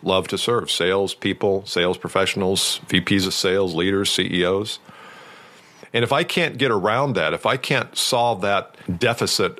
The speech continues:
of, of attachment, then I'm not going to publish anything.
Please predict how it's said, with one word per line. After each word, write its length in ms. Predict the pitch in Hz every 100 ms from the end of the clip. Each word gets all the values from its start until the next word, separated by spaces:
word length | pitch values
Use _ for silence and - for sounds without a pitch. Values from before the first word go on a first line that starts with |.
| -
of, 260 | 90 92
of 100 | 98
attachment, 880 | 82 - - 123 123 - 67 139 - - _ _ - - - - -
then 320 | - 107 104 101
I'm 160 | 110 139
not 180 | 104
going 180 | 107 110
to 60 | 92
publish 380 | - 107 104 113
anything. 420 | 120 120 -